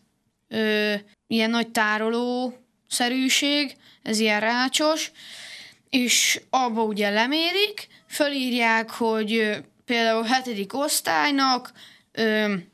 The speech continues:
első mérés ennyi, második mérés, és akkor így, ö, osztályozzák, beteszik, és akkor jönnek nagy teherautókkal.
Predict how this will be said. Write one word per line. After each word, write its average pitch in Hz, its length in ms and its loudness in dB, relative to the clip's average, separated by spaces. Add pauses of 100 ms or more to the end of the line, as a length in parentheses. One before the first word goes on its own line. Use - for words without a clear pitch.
(180)
első 247 460 0
mérés 196 460 -2
ennyi, 269 720 2
második 226 540 -2
mérés, 311 580 0 (400)
és - 120 0
akkor 247 460 -4
így, 233 440 2
ö, 214 340 2 (460)
osztályozzák, 247 800 0
beteszik, 277 560 0
és 226 160 0
akkor 233 240 -2
jönnek 226 260 0
nagy 226 200 0
teherautókkal. 302 960 0